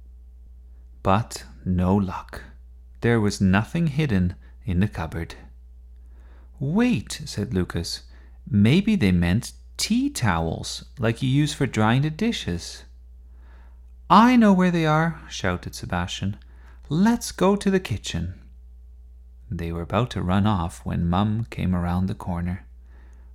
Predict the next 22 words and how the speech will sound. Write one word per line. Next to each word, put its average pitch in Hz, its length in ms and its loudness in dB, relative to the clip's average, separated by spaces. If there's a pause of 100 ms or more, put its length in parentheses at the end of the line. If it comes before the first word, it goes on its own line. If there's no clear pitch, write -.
"What 117 680 2
is 110 320 0
going 107 440 2
on 85 260 0
here?" 87 400 -2 (100)
she - 240 -8
asked. 87 400 -8 (460)
"Before 226 320 -2
you 294 120 0
go 226 180 2
anywhere, 90 540 2
I 95 140 -2
want 143 300 0
you - 60 -12
to - 100 -2
fold 139 500 -2
all 170 340 2
of 233 140 -8
these 185 240 -2
towels 143 460 0
and 135 100 -2
sheets - 480 -6